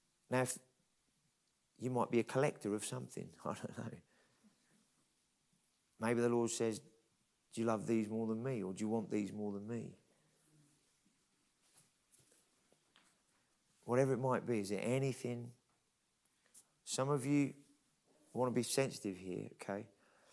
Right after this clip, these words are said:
Some of you, you want to get married. And for some of you, that is quite a thing. "I want to, I want to get married, I want to get married, I want to get married." Maybe that's something you just need to say, "Okay, Father,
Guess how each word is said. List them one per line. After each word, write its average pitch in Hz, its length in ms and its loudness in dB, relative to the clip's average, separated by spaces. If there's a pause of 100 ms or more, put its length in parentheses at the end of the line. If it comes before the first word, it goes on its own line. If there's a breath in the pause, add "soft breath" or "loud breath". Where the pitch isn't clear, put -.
(240 soft breath)
Some 143 240 2
of 131 180 2
you, 135 300 6 (840)
you 117 180 -2
want 127 440 0
to 123 40 2
get 117 200 0
married. 117 380 -2 (1500)
And 98 100 -16
for - 80 -8
some 123 240 0
of 123 80 0
you, 123 180 2
that 120 260 2
is 113 280 2 (420)
quite 117 220 0
a 107 40 -4
thing. 123 240 -4
"I 98 40 -4
want 107 300 -4
to, - 80 -8
I 107 40 -6
want 117 220 -2
to 117 60 -2
get - 80 -2
married, 110 120 -2
I 104 40 -4
want 117 160 -4
to 113 40 0
get - 80 -4
married, 117 120 0
I 104 40 -2
want 110 140 -4
to - 60 -2
get - 80 -6
married." 110 280 -4 (1200 soft breath)
Maybe 143 180 4
that's - 180 4
something 131 340 -2
you 120 120 -2
just 117 220 -4
need 113 140 -4
to - 60 -10
say, - 200 -2
"Okay, 110 240 -2
Father, 113 440 0